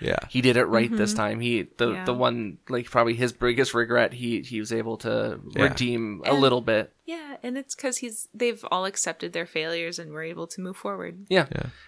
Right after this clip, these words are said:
Speaker 2: It's, it's a fun fight. Um, uh, Green Goblin
Speaker 3: Like
Speaker 2: comes in and whoops the shit out of everybody again. And, yeah,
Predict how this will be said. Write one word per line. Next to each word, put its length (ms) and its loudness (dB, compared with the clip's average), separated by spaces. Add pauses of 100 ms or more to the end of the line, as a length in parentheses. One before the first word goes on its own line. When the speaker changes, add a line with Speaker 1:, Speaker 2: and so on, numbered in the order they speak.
(120)
Speaker 2:
It's, 160 4
it's 160 8
a 80 8
fun 240 4
fight. 360 4
Um, 460 -2 (100)
uh, 200 4
Green 260 -2
Goblin 460 4
Speaker 3:
Like 100 -8
Speaker 2:
comes 240 0
in 140 2
and 100 -2
whoops 220 0
the 80 -2
shit 200 0
out 140 2
of 80 0
everybody 460 0
again. 480 -4 (640)
And, 340 -2
yeah, 220 0